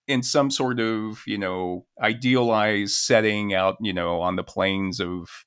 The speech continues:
Elysium or something. But, but she's, she's actually in a bedroom. She's naked.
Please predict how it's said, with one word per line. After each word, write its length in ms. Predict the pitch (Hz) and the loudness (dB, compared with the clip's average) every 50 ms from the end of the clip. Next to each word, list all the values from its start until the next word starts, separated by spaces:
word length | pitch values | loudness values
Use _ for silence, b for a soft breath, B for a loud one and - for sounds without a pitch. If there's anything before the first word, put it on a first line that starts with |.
| _ _ _ - | _ _ _ -2
Elysium 720 | 104 104 101 101 104 - - - 104 101 95 92 95 90 90 | -2 0 0 -2 -2 -2 0 0 2 2 2 0 -2 -4 -6
or 200 | 87 90 92 92 | -8 -8 -10 -8
something. 500 | - - 101 87 - 92 87 90 92 - - | -4 -4 -4 -4 -4 -12 -12 -12 -14 -8 -6
But, 160 | 123 117 - _ b b b b b b b b b b - | -6 -6 -6 _ b b b b b b b b b b -2
but 160 | 147 135 - | -2 0 0
she's, 340 | - - 165 156 151 156 - - | -2 0 0 0 -4 -6 -6 -6
she's 220 | - 156 147 160 | -6 -4 -2 0
actually 340 | 151 156 175 - - 156 135 | 0 0 0 0 0 -2 -2
in 240 | - 127 139 156 175 | -2 -2 0 0 0
a 60 | 143 | -2
bedroom. 680 | 135 127 123 117 113 101 107 98 95 87 87 110 - - _ _ _ _ - | 0 0 -2 -2 -2 -4 -6 -8 -8 -8 -8 -8 -10 -12 _ _ _ _ -10
She's 320 | - - 117 113 120 123 | -6 -4 -4 -4 -2 0
naked. 680 | 123 117 123 123 127 127 113 101 90 92 117 131 127 | 0 2 2 2 2 0 -2 -4 -4 -4 -6 -10 -12